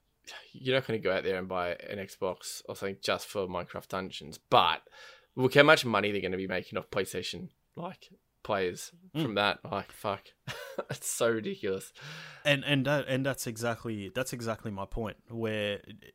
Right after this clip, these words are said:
Speaker 2: we're moving more into that we don't give a fuck what system you're playing on.
Speaker 1: Yeah.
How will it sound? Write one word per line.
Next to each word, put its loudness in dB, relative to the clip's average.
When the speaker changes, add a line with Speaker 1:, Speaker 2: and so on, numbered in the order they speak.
Speaker 2:
we're 0
moving 0
more 0
into -6
that -2
we -4
don't -6
give -12
a -14
fuck -8
what -10
system -6
you're -12
playing -2
on. -4
Speaker 1:
Yeah. 4